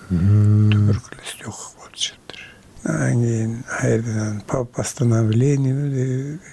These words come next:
Speaker 2: эме дейт, Сокольской области по состоянию здоровья освободить с работы.
Speaker 1: Мм.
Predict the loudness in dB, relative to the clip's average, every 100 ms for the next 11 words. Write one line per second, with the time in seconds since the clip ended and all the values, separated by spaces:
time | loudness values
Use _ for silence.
0 | -14 -12 -12 -14 -20 -20 -20 -20 -20 -12
1 | -12 -6 -2 0 -2 -2 0 0 0 0
2 | 0 -6 -10 -12 -10 -6 -4 -2 -4 -2
3 | -2 -2 -4 -4 -2 0 0 0 -2 -6
4 | -16 -16 -12 -8 -6 -8 -8 -12 -14 -12
5 | -2 2 4 4 2